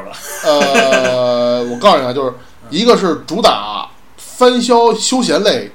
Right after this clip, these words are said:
Speaker 2: 的大牛公司，
Speaker 1: 啊，啊，啊。
Speaker 2: 还有一个呢是主打策略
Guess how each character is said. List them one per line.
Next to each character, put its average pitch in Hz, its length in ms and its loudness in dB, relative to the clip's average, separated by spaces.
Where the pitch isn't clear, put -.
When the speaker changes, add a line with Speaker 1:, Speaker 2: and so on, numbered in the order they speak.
Speaker 2:
的 123 180 -4
大 196 80 2
牛 170 320 0
公 127 300 -4
司， 135 200 -4
Speaker 1:
啊， 127 160 -6
啊， 120 60 -14
啊。 107 220 -10
Speaker 2:
还 185 200 4
有 160 120 4
一 135 120 -2
个 165 80 0
呢 147 200 -2
是 135 320 -6
主 170 180 -6
打 101 400 -6
策 196 500 0
略 123 420 -2